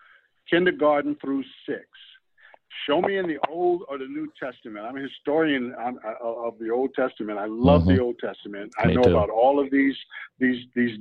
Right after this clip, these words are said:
Speaker 1: deities that the
Speaker 2: Yep.
Speaker 1: Hollywood community. Hollywood is, Hollywood is a stick that you cast spells with.
Speaker 2: <laughs>
Speaker 1: So the people were not willing to hear what I had to say. You got all of these people in so-called royal blood. These people are, are, are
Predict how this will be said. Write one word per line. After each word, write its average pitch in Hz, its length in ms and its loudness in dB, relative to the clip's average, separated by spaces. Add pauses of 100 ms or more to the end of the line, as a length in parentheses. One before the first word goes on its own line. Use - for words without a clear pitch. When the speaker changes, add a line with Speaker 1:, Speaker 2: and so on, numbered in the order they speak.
Speaker 1:
deities 139 760 4
that 117 140 -4
the 113 60 -6
Speaker 2:
Yep. 104 80 -8
Speaker 1:
Hollywood 135 640 2 (180)
community. 127 420 -4
Hollywood 147 520 4
is, 139 280 -4 (420)
Hollywood 156 440 4
is 120 120 -8
a 113 60 -14 (240)
stick 180 200 0 (100)
that 123 120 -8 (100)
you 127 140 -10
cast 123 260 -4 (220)
spells 135 440 -2
with. - 160 -14 (180)
Speaker 2:
<laughs> - 720 0 (500)
Speaker 1:
So 131 120 -10
the 127 180 -14
people 185 360 6
were 131 100 4
not 147 240 2 (100)
willing 139 460 -2
to 117 80 -10
hear 139 180 0
what 123 120 -4
I 113 40 -2
had 117 280 -2
to - 40 -20 (140)
say. 139 120 -4
You 117 140 -8
got 135 180 0
all 147 240 0
of 165 80 -4
these 156 140 -4 (100)
people 139 300 0
in 113 160 -8
so-called 139 480 0
royal 131 280 0
blood. 123 340 -2
These 131 160 -6 (100)
people 135 500 -2
are, 107 480 -2 (140)
are, 190 380 -8 (200)
are 190 280 -12